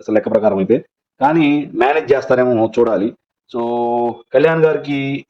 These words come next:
ఆ, మొత్తానికి అతని యొక్క పెర్ఫార్మెన్స్ మాత్రం మంచి సూపర్ పీక్ లెవెల్‌లో ఉంది.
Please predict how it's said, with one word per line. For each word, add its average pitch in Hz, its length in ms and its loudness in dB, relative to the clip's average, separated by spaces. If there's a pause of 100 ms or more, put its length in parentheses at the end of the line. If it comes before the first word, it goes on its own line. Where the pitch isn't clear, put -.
ఆ, 113 100 6
మొత్తానికి 131 480 0
అతని 120 180 0
యొక్క 113 180 0
పెర్ఫార్మెన్స్ 139 600 -4
మాత్రం 123 360 2 (520)
మంచి - 600 -2 (840)
సూపర్ 151 560 0 (480)
పీక్ 170 280 -6
లెవెల్‌లో 139 340 2
ఉంది. 113 300 -6